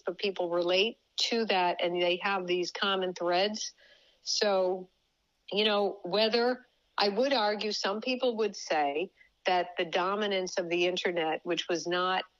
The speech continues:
when we were children, has played a role because people could feel connected in by, but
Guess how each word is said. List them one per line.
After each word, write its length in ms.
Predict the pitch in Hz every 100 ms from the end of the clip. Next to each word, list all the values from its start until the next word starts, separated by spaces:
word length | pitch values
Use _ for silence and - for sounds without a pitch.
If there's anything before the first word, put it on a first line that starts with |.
| -
when 320 | - 170 165 170
we 160 | 247
were 160 | 262 196
children, 580 | - 175 156 156 156 170
has 200 | 196 180
played 280 | - 202 180
a 40 |
role 500 | 175 262 311 247 240
because 300 | 185 214 208
people 340 | - 240 233 220
could 220 | 233 190
feel 340 | - 233 220
connected 680 | 220 208 196 196 - 180 175 -
in 200 | 190 180 - - -
by, 220 | 185 180
but 160 | 202